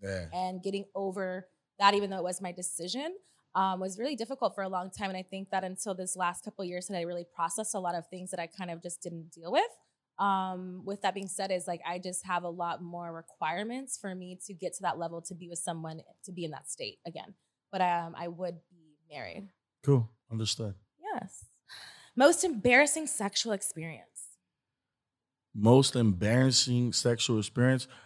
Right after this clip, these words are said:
Speaker 1: Um,
Speaker 2: Could you ever not perform?
Speaker 1: Nah, I th-,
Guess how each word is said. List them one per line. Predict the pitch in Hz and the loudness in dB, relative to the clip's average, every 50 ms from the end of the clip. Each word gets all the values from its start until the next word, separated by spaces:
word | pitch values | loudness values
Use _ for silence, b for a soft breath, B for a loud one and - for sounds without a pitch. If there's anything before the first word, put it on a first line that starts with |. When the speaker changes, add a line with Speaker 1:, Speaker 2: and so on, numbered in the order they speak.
| b b b b _ _ - | b b b b _ _ 4
Speaker 1:
Um, | - 131 135 135 135 131 131 131 127 127 127 127 123 117 113 110 - | 8 10 10 10 10 10 10 8 8 8 8 8 6 6 2 0 -4
Speaker 2:
Could | 262 220 202 | -6 -4 0
you | 220 226 | 4 4
ever | 214 208 220 226 | 4 4 4 0
not | 226 208 175 - | -2 -2 -4 -4
perform? | - 214 - - 220 208 202 220 269 370 427 _ _ _ _ _ _ _ _ _ _ _ _ _ _ _ _ _ _ _ _ _ _ _ _ _ _ _ _ _ _ _ | -6 -10 -10 -8 -6 -4 -2 -2 -4 -4 -8 _ _ _ _ _ _ _ _ _ _ _ _ _ _ _ _ _ _ _ _ _ _ _ _ _ _ _ _ _ _ _
Speaker 1:
Nah, | 117 117 127 120 107 98 95 101 | 2 6 8 8 8 6 6 2
I | 113 | 2
th-, | 123 135 135 | 2 0 0